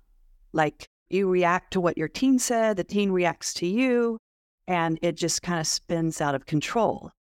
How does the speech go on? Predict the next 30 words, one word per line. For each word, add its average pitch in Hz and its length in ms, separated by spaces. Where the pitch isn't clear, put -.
And 196 160
often 220 540
we're 214 180
not 269 320
really 175 600
conscious 165 680
about 156 560
some 170 240
of 147 120
our 143 120
patterns, 143 720
that 160 280
we're 208 120
kind 277 220
of 208 180
baffled 190 500
about 170 240
how 196 200
do 294 140
we 214 180
get 202 220
here? 180 240
How 208 180
do 294 80
we 254 120
get 190 260
into 175 300
all 175 220
this 170 220
drama? 185 500